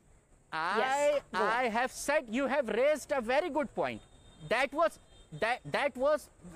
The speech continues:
Speaker 1: where everything lies. Okay. When Sachar Committee report came out, Sachar Committee didn't say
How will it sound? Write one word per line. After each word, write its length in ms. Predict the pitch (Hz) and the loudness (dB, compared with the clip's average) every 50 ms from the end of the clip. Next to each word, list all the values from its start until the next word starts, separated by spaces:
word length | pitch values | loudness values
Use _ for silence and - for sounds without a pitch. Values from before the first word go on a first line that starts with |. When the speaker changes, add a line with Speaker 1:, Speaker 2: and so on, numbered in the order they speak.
| 170 165 170 | -16 -6 -2
Speaker 1:
where 200 | 170 220 262 254 - | 0 2 2 2 0
everything 540 | 202 202 185 196 285 294 214 - 262 226 175 | -2 -2 -2 -2 -4 -2 -2 -2 -2 -2 -2
lies. 340 | 147 123 110 104 - - - - - _ _ - | -2 -2 -4 -8 -14 -18 -20 -20 -20 _ _ -2
Okay. 300 | 220 185 - - 101 - - - - - - - - | -2 -2 -2 -4 -6 -6 -10 -18 -20 -20 -20 -8 -2
When 160 | 190 285 302 | 0 0 0
Sachar 480 | 285 - - 247 - - - - 320 294 - - | 0 0 -2 -4 -4 -4 -2 0 0 0 0 -2
Committee 420 | 190 165 175 170 151 - 240 226 | -2 -2 -2 -2 -2 -2 -2 0
report 460 | 170 151 143 - 170 196 226 - - | 0 0 0 0 2 2 2 2 0
came 240 | - 165 175 180 151 | -2 0 0 0 0
out, 300 | 104 104 151 190 277 - | 0 0 0 -2 -2 -4
Sachar 520 | - - - 151 - - - 269 247 - | -6 -6 -6 -6 -6 -4 -4 -4 -4 -2
Committee 400 | - - 170 175 165 156 - 240 | -4 -4 -2 -2 -2 -2 -2 -2
didn't 380 | 196 165 170 160 185 208 214 180 | 0 0 0 0 0 0 0 -2
say 380 | - - - 220 220 185 120 | -4 -2 0 2 2 2 2